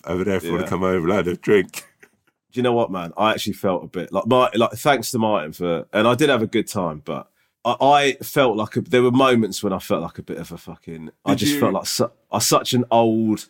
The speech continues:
Speaker 2: prick. And, like, a lot of it, I was sat just, like, chilling, and, like,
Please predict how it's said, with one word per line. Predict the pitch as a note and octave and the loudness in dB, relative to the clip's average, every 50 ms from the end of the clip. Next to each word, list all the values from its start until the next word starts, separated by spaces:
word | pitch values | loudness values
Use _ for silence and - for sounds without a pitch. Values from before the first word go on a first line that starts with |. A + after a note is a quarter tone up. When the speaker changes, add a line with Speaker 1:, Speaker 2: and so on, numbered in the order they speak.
| _ _ _ _ _ _ _ | _ _ _ _ _ _ _
Speaker 2:
prick. | - - - C3 G#2+ F#2 - - _ - - | -12 -4 0 2 2 0 0 -4 _ -10 -2
And, | - A#2 B2 C3 | 0 2 4 4
like, | B2+ B2+ B2+ G#2 - - _ _ _ _ _ _ _ _ _ _ _ _ _ _ _ _ - | 4 4 2 0 -2 -12 _ _ _ _ _ _ _ _ _ _ _ _ _ _ _ _ 0
a | - C#3 | 4 4
lot | D#3+ F#3 E3 | 4 4 4
of | D#3+ B2 | 2 0
it, | C#3 | 2
I | B2+ | 2
was | B2+ B2 - | 2 0 0
sat | - - D#3+ C#3 A#2+ - - | 2 2 4 4 2 0 -2
just, | - A#2 A2+ - - | -6 -4 -4 -2 -2
like, | A#2 G#2+ G#2 G2 _ | 0 0 0 -2 _
chilling, | - - - D3 B2 G#2 D#2 C#2+ C#2+ C#2+ E2 _ _ _ _ _ _ _ _ _ _ | -6 0 2 2 2 2 0 -6 -14 -20 -20 _ _ _ _ _ _ _ _ _ _
and, | - G#2 A2 | -2 0 2
like, | A2+ G#2+ G#2+ F#2+ - | 2 0 -2 -4 -8